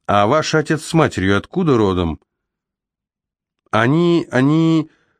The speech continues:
Слова застревают в горле, но Кейт рядом, и я умудряюсь выговорить.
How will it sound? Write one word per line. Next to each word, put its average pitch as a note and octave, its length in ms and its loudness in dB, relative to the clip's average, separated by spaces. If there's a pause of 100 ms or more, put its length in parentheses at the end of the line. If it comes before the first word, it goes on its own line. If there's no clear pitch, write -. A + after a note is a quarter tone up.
(380)
Слова B2+ 520 2
застревают B2+ 580 0
в A#2 100 -6
горле, A#2 440 0
но G2 220 -2
Кейт - 380 -2
рядом, B2 420 0
и G2+ 120 -4
я A#2 480 -2 (100)
умудряюсь A#2 720 0
выговорить. F#2 640 -2